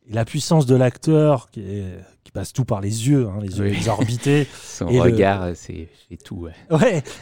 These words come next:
Speaker 1: Et vous entendez à sa voix dans l'ex-, dans le trailer que, voilà, il a une espèce de, de mécanique, de précision, hein, dans son, dans ses dialogues qui fait qu'il a, il porte en lui une espèce de, voilà, de, de, de, de dramaturgie comme ça, de, de grand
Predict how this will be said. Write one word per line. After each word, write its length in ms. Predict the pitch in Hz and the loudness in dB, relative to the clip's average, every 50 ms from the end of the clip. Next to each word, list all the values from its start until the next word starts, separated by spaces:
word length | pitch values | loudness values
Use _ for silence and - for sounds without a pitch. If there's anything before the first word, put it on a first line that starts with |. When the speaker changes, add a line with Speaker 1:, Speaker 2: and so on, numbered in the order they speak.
| 127 - | -2 2
Speaker 1:
Et 140 | 143 147 147 | 4 6 6
vous 300 | 135 123 120 120 117 120 | 6 4 2 2 2 2
entendez 500 | 139 135 - 143 143 139 135 156 156 147 | 2 2 4 4 4 4 6 6 6 6
à 120 | 131 113 | 4 4
sa 180 | 107 - 123 117 | 2 2 0 2
voix 260 | 113 120 139 143 135 | 4 4 4 4 4
dans 140 | 117 113 107 | 4 2 0
l'ex-, 260 | 104 107 - - - | -2 -4 -6 -8 -8
dans 120 | 120 107 | -6 -4
le 60 | 98 95 | -4 -4
trailer 440 | - - 113 107 131 143 143 135 | -4 -2 0 2 4 4 4 2
que, 80 | - - | 0 -4
voilà, 260 | 104 107 123 135 135 123 | -4 0 0 2 2 2
il 120 | 107 92 | 0 -2
a 40 | 92 | -4
une 100 | 95 98 | -6 -6
espèce 300 | 101 98 - - 110 98 | -6 -6 -6 -8 -8 -6
de, 200 | 95 95 95 87 85 - _ _ - - - - _ _ _ _ _ | -6 -6 -8 -8 -8 -14 _ _ -20 -20 -20 -20 _ _ _ _ _
de 60 | 101 | -4
mécanique, 760 | 92 101 131 143 - - 147 139 143 151 151 147 - - - - _ | 0 2 2 2 2 2 2 4 6 6 4 4 2 -2 -10 -14 _
de 100 | 143 120 | -6 -6
précision, 800 | 110 - - - 143 131 - - - 131 120 120 135 143 139 123 123 - _ | -4 -2 -2 -2 -2 -2 -2 -4 -6 -6 -4 -2 -2 -2 -2 -4 -8 -12 _
hein, 200 | 107 104 110 117 | -8 -6 -6 -4
dans 180 | 113 104 95 95 | -4 -4 -6 -8
son, 400 | - - 110 104 101 101 101 101 | -8 -8 -6 -6 -6 -6 -6 -6
dans 140 | 104 98 95 | -8 -8 -10
ses 180 | - - 104 95 | -10 -10 -10 -6
dialogues 340 | 98 110 117 143 156 147 131 | -4 -2 0 2 0 0 -2
qui 180 | - - 98 | -6 -12 -14
fait 180 | - - 147 139 | -6 -4 -4 -4
qu'il 400 | - - 110 101 98 101 101 98 | -4 -4 -6 -6 -6 -8 -10 -10
a, 80 | 98 98 | -12 -12
il 140 | 104 110 104 98 | -12 -12 -14 -8
porte 340 | - - 139 135 - - 117 | -2 -2 -2 -2 -2 -8 -12
en 80 | 98 | -10
lui 180 | 98 113 131 135 | -8 -8 -6 -6
une 100 | 120 104 | -6 -8
espèce 320 | 92 90 - - 113 104 | -10 -12 -12 -12 -12 -12
de, 200 | 92 92 85 82 87 _ - - - - - - - _ _ _ _ _ | -12 -14 -16 -18 -20 _ -20 -20 -20 -20 -20 -20 -20 _ _ _ _ _
voilà, 240 | - 98 92 110 117 | -10 -6 -4 -4 -4
de, 120 | 104 92 87 | -4 -6 -8
de, 220 | 85 85 - 101 | -10 -8 -10 -10
de, 240 | 95 90 90 90 90 90 | -8 -8 -10 -10 -12 -14
de 500 | - 95 95 _ _ _ _ _ _ 104 98 - | -18 -20 -20 _ _ _ _ _ _ -20 _ -10
dramaturgie 720 | - 107 104 101 98 95 - - 107 87 87 92 117 135 | -6 -4 -4 -4 -4 -6 -6 -8 -8 -6 -4 -4 -4 -2
comme 180 | - - 98 95 | -2 -2 -2 -2
ça, 200 | - - 117 117 | -2 -2 -2 -2
de, 200 | 107 92 90 90 | -2 -6 -10 -10
de 140 | 90 95 95 | -10 -10 -10
grand 760 | 92 - 104 95 107 110 110 104 104 104 104 101 101 104 104 | -8 -10 -10 -6 -4 -4 -4 -2 -4 -4 -6 -6 -8 -8 -10